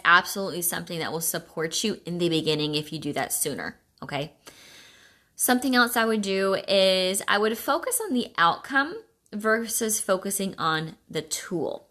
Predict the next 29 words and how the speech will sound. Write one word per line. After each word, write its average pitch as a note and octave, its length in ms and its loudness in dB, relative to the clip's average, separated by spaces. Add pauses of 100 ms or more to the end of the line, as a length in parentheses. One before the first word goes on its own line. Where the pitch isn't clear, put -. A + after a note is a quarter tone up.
What G3 200 4
I A#3+ 80 4
mean A#3 220 2
by E3+ 140 2
this, D#3+ 240 -2
and G3+ 100 -6
this A#3+ 140 -2
is B3 100 -6
kind C#5 260 -4
of - 80 -10
controversial F#3+ 680 0
because E3+ 300 -4
I've G3 280 0
<laughs> - 100 -20
built E4 200 2
my B3 240 4
online G3 360 4
coaching G3+ 360 -2
business B3 420 -2 (440)
around G3 360 6
a E3+ 60 2
toolkit E3 560 -6 (100)
and E3 280 0 (320)
having A#3+ 400 4
a A3+ 100 4
toolkit G3 420 -4
that - 140 -2
supports E3 500 -4
you. F2 120 -8